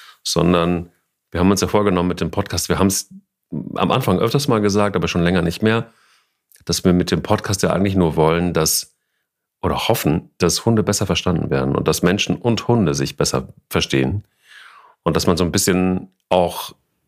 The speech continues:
ja, ein Gespür dafür kriegt, wie tickt eigentlich so ein Wesen?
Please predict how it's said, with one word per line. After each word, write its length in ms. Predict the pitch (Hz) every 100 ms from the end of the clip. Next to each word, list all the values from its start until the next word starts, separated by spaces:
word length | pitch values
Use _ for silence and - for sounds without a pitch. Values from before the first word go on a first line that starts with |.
| -
ja, 180 | 101 71
ein 120 | -
Gespür 300 | 92 - 131
dafür 200 | 143 92
kriegt, 580 | - 87 - - - - -
wie 80 | 92
tickt 240 | - 143
eigentlich 380 | 208 98 71 -
so 80 | -
ein 100 | 69
Wesen? 400 | 71 69 67 82